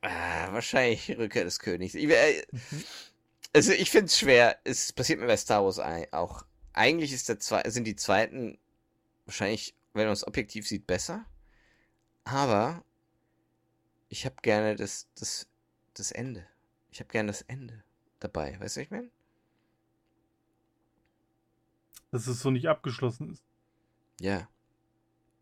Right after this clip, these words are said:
Speaker 1: Ich
Speaker 2: Glaubst
Speaker 1: mag's,
Speaker 2: du?
Speaker 1: wenn Filme zu Ende gehen. Und dann passiert etwas. Am Ende schließen sich die, die Stränge. Weißt du, was ich mein? Alles ist, alles macht Sinn am Ende. Keine Ahnung. Ich, ich,
Speaker 2: Also du,
Speaker 1: bei
Speaker 2: okay.
Speaker 1: Star Wars passiert mir das
Speaker 2: Ein
Speaker 1: auch
Speaker 2: Herr
Speaker 1: so,
Speaker 2: der
Speaker 1: dass ich
Speaker 2: Ringe
Speaker 1: denk
Speaker 2: und ein Star Wars oder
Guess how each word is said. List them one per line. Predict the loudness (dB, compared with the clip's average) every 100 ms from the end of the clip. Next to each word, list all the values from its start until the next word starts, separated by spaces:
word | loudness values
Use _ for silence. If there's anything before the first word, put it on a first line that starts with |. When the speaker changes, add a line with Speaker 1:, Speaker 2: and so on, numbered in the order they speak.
| _ _ _ _ -8
Speaker 1:
Ich |
Speaker 2:
Glaubst | -4 -2
Speaker 1:
mag's, | -2
Speaker 2:
du? | -4
Speaker 1:
wenn | -6
Filme | -2 -2 -2
zu | -4
Ende | -6 -6
gehen. | -8 -10 -14 _ _ _ _
Und | -20
dann | -14
passiert | -10 -6 -8
etwas. | -10 -20 -20 -20 _
Am | -12 -8
Ende | -6 -8 -12 -20 _ _ _ _ _ _ _ _ _ _ _
schließen | -14 -6 -6 -4 -8
sich | -10
die, | -8 -8 -8 -12
die | -14 -12 -12 -16 _ _ _
Stränge. | -12 -6 -4 -6 -10 _
Weißt |
du, | -10
was | -8
ich | -8
mein? | -8 -12 _ _ _
Alles | -8 -8 -8
ist, | -10 -12 -10
alles | -8 -6
macht | -6 -4
Sinn | -2
am | -2
Ende. | -4 -8 -2 4
Keine | 6
Ahnung. | 6 4
Ich, | 2 4
ich, | 4 2 2 -4 -12 -2
Speaker 2:
Also | 2 4
du, | 6
Speaker 1:
bei | 10 10
Speaker 2:
okay. | 10
Speaker 1:
Star | 10 12
Wars | 12 8
passiert | 4 4 4
mir |
das | 8
Speaker 2:
Ein | 12 12
Speaker 1:
auch |
Speaker 2:
Herr | 12
Speaker 1:
so, | 10
Speaker 2:
der |
Speaker 1:
dass | 8
ich | 4
Speaker 2:
Ringe | 2
Speaker 1:
denk | 0
Speaker 2:
und | 0
ein | 0 0
Star | 2 2
Wars | 2 -2
oder | -6